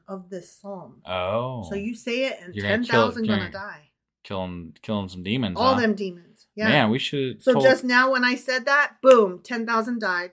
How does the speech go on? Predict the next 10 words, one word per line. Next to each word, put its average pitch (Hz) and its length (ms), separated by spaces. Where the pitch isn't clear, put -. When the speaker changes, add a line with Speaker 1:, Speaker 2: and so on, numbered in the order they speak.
Speaker 2:
Yeah. 135 300
Speaker 1:
What's 220 240
up? 180 280
Speaker 2:
Right. 107 360
Speaker 1:
That's 208 240
me. 190 340
I'm 226 120
a 208 40
demon 202 340
slayer. 185 540